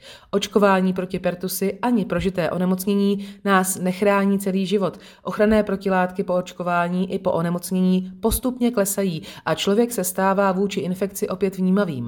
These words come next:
Očkování je třeba proto minimálně jednou v dospělosti zopakovat. Ideální je nechat se při pravidelném přeočkování proti tetanu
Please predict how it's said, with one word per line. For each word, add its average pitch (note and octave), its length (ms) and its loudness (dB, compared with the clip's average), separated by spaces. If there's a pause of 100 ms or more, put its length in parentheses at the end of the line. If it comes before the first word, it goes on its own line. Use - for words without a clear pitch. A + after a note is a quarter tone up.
(480)
Očkování F3+ 800 0
je F3 100 -2
třeba F3 340 -4
proto E3+ 320 -6
minimálně E3 680 2
jednou D#3 420 -2
v E3 100 -8
dospělosti D#3 640 -6
zopakovat. D3+ 640 -6 (360)
Ideální F3 560 4
je F#3 140 2
nechat A#3 320 0
se A#3+ 180 -2
při - 180 -2
pravidelném A3+ 580 0
přeočkování G#3+ 680 2
proti G#3+ 260 -4
tetanu D#3 440 -2